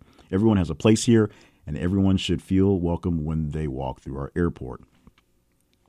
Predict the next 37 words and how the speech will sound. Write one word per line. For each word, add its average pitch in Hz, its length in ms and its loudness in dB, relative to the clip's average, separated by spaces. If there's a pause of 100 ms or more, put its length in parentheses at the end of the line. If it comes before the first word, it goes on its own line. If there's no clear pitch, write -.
(140)
That 85 200 -4
says 82 220 -6
the - 60 -10
council. 90 360 -2
Now, 85 180 2
as 82 120 0
you 85 60 -2
can 92 80 0
see, 135 280 6
it - 500 -6
was 80 140 -8
not 101 240 0
unanimous, 117 680 2 (260)
and 82 380 -2 (100)
there 82 180 -4
are 80 40 -6
probably 90 240 -2
many 95 220 2
people 101 320 0
who 98 200 0
would 90 100 -2
probably 101 280 0
love 107 240 2
having 101 260 0
some 82 100 -6
Chick-fil-A 98 600 2
in 110 320 8 (140)
their 104 340 4 (100)
actual 90 360 -2
airport, 92 460 2 (340)
even 92 160 2
if 87 60 0
they're 90 100 0
not 98 220 2
open 78 240 -4
on 73 120 -4
Sundays. 71 480 -4